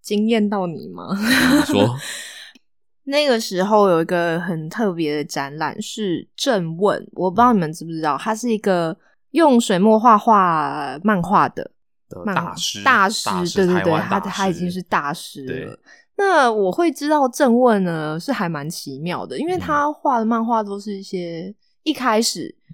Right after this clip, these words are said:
Speaker 1: 都是一些历史故事，
Speaker 2: 嗯。
Speaker 1: 然后他的漫画书呢，很大本哦，很厚的这样。
Speaker 2: 对。嗯。彩漫。
Speaker 1: 那，对，我会知道郑问是因为可能我爸很爱他，<laughs> 所以我很小的时候就看过他的漫画，
Speaker 2: 哦。
Speaker 1: 然后我爸有好几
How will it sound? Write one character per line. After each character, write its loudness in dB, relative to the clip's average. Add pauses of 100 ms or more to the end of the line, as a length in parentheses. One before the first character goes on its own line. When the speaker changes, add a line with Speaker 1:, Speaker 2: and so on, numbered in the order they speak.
Speaker 1:
都 4
是 2
一 2
些 4
历 -2
史 -10
故 -8
事， -10
Speaker 2:
嗯。 -8
Speaker 1:
然 2
后 2
他 4
的 2
漫 2
画 4
书 -4
呢， -4
很 -10
大 4
本 -6
哦， -10
很 -6
厚 0
的 -12
这 -10
样。 -6 (100)
Speaker 2:
对。 -20
嗯。 -20 (140)
彩 2
漫。 -2
Speaker 1:
那， -16 (200)
对， 0
我 -2
会 2
知 -2
道 6
郑 2
问 4
是 -2
因 6
为 2 (420)
可 -8
能 -2
我 2
爸 4
很 -6
爱 0
他， 2 (300)
<laughs> -4
所 6
以 -4
我 0
很 0
小 4
的 2
时 0
候 2
就 2
看 2
过 2
他 6
的 2
漫 0
画， 4
Speaker 2:
哦。 4
Speaker 1:
然 2
后 2
我 -2
爸 4
有 2
好 -6
几 -12